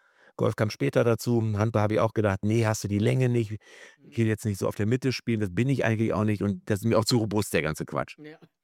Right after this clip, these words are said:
Speaker 2: <laughs>
Speaker 1: So, und so dividiert sich das dann auseinander. Aber die Entwicklung so von zwölf bis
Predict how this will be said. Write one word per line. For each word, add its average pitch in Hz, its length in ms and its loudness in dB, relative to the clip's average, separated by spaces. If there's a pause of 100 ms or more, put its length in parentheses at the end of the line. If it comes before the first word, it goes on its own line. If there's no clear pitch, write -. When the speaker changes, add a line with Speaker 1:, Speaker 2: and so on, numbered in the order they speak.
(260)
Speaker 2:
<laughs> 180 460 -20 (100)
Speaker 1:
So, - 140 -2
und 127 120 2
so 135 120 4 (140)
dividiert 127 520 2
sich 131 120 -2
das 117 140 0
dann 107 200 2
auseinander. 110 580 2 (440)
Aber 104 180 0
die 98 120 0
Entwicklung 98 600 0
so 95 180 0
von 101 380 0
zwölf 151 680 2
bis 101 240 -4